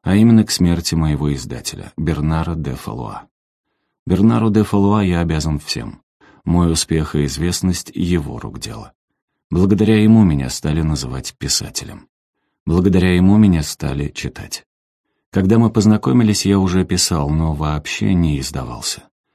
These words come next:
Он превратил меня в романиста, которого читают во всём мире. Этот вальяжный патриарх был одним из самых видных деятелей издательского мира Франции.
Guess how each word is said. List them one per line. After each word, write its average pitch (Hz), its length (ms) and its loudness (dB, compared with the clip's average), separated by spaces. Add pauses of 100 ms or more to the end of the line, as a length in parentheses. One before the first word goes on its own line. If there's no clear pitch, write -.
(160)
Он 107 160 2
превратил 101 480 2
меня 92 300 6
в 85 40 -4
романиста, 90 600 0
которого 73 420 -4
читают 71 460 -6
во 71 160 -6
всём 69 260 -6
мире. 62 360 -10 (500)
Этот 113 280 0
вальяжный 87 640 0
патриарх 78 580 -6
был 78 200 -2
одним 80 340 0
из 76 80 -2
самых 101 460 0
видных 80 420 -2
деятелей 73 560 -2
издательского 64 600 -10
мира 64 260 -8
Франции. - 640 -12